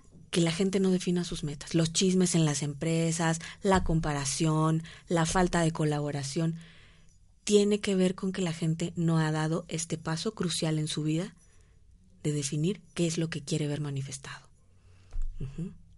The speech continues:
Entonces, como cambio mi foco de atención, como yo no voy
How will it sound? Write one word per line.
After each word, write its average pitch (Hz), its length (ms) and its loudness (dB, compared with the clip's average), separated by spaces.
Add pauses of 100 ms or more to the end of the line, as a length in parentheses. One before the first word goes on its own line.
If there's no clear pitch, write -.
(240)
Entonces, 165 600 2 (200)
como 143 240 -4
cambio 170 240 0
mi 185 120 2
foco 185 260 -2
de 196 60 2
atención, 208 380 0
como 143 240 2
yo 151 160 4
no 175 180 6
voy 202 340 8